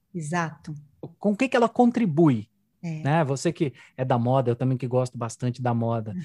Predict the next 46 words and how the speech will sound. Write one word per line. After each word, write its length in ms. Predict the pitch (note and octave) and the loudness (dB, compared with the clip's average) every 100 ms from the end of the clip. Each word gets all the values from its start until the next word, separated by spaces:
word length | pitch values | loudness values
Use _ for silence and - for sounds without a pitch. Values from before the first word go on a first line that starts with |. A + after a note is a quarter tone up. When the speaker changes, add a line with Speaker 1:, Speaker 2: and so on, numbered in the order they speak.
| E3 | -10
Speaker 2:
e 20 | |
Speaker 1:
Uhum. 220 | E3 D#3+ | -8 -4
Speaker 2:
tal, 160 | D3+ B2+ | -2 -2
assim, 260 | B2 D3+ - - _ | -4 -6 -8 -16 _
é, 140 | D#3 - | -8 0
uma 160 | G#3 | 2
marca 280 | G#3+ A3+ G#3+ | 2 2 0
de 100 | D3 | 0
moda, 540 | C3 C3+ F3+ B2+ A2 - | 2 2 2 0 -6 -6
ela 180 | C3+ E3+ | -2 -2
é 40 | |
forjada 640 | - G3+ D3 C3 F3+ G#3+ | 0 0 2 2 2 2
num 100 | A3 | 0
propósito. 720 | G#3+ G#3+ - C3 A#2 G#2+ - _ | 0 -4 -4 -4 -4 -8 -18 _
Antes 460 | - A3+ C#4 - G3 | 2 2 2 -2 -4
Speaker 1:
Sim. 60 | C#3+ | -2
Speaker 2:
de, 360 | D#3+ D3 A#2 - _ _ | -2 -2 -4 -10 _ _
de 80 | C3 | -2
a 20 | |
gente 180 | C#3 C#3+ | -2 0
falar 260 | C#3 B2+ | 0 0
de 120 | A#2+ A#2+ | -2 -2
coleção, 760 | C3 A#2+ - - A#2+ C3 A#2+ | 0 0 -2 -4 -2 0 0
antes 180 | C#3+ D3 | -2 -2
de 60 | C3+ | -2
a 20 | |
gente 180 | D3 C#3+ | -2 -2
falar 220 | C#3 C3+ | -2 -2
de 100 | B2+ | -4
produto, 680 | C#3 C3 B2 C#3 C3+ - A#2+ | -4 -4 -2 -2 -2 -6 -4
Speaker 1:
Uhum. 40 | |
Speaker 2:
né? 120 | C#3+ | 0
Ela 120 | D3 | 0
tem 100 | C#3+ G3 | 2 2
um 40 | |
propósito 640 | F#3 F#3 - C#3 A2+ A2 - | 2 0 4 4 2 -4 -14
por 120 | G3+ | -16
Speaker 1:
Você 60 | |
Speaker 2:
trás. 100 | F#3+ | -8
Speaker 1:
precisa 180 | A#3 A3+ | -2 2
me 120 | B3+ A#3+ | 2 2
dizer 240 | A3 A3+ | 2 2
a 80 | C4 | 2
que 180 | C4+ C#4 | 2 2
veio, 400 | A3+ A#3+ A#3 G3 | 6 6 6 2
né? 320 | G#3 A#3+ | 2 0